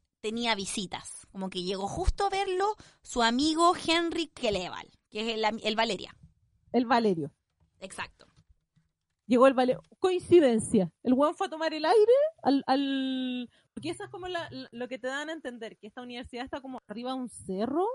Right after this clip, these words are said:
Speaker 2: así como muy lejos del pueblo mismo. Entonces el
Speaker 1: Ujú.
Speaker 2: weón se fue caminando al pueblo y justo ahí se encontró con el amigo.
Speaker 1: Que el amigo justo venía llegando porque el papá le había dado permiso para estudiar un rato.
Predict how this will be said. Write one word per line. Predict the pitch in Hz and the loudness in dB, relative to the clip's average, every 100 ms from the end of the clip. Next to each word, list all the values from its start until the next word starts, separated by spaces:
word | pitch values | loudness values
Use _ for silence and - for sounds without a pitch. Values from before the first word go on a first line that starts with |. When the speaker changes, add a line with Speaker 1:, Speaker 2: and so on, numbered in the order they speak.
| - | -6
Speaker 2:
así | 285 | -8
como | 262 254 | -4 -2
muy | 214 240 | 0 0
lejos | 254 277 - 381 | 2 0 2 0
del | 220 285 - | 2 0 0
pueblo | 285 277 285 262 | -2 -2 -2 0
mismo. | 220 - _ _ _ _ _ _ _ 277 | -2 -4 _ _ _ _ _ _ _ 2
Entonces | 269 | 4
el | |
Speaker 1:
Ujú. | |
Speaker 2:
weón | 277 339 | 2 0
se | - | -2
fue | 339 302 | -2 0
caminando | 339 294 226 254 294 | -2 -2 -4 -2 -2
al | 262 | -2
pueblo | - 226 277 320 466 | 0 2 2 0 2
y | 403 | 0
justo | 269 392 - | -2 -4 -2
ahí | 494 494 523 | -2 -2 -2
se | 415 | -2
encontró | 415 - | -2 -2
con | 302 349 | 0 2
el | 285 | 2
amigo. | 214 180 160 _ _ _ - | 2 2 0 _ _ _ -8
Speaker 1:
Que | 214 | -4
el | |
amigo | 214 254 294 | -4 -4 -6
justo | 311 330 | -4 -4
venía | 330 330 | -4 -4
llegando | 320 320 339 | -2 -2 -2
porque | 311 269 262 | -6 -6 -6
el | 247 240 | -4 0
papá | 240 254 | 2 2
le | 262 | 0
había | 262 254 | -2 0
dado | 262 | 0
permiso | 254 226 254 269 | -2 -4 -6 -6
para | 285 | -8
estudiar | - 254 269 | -6 -4 -2
un | 254 | -4
rato. | 156 - | -8 -12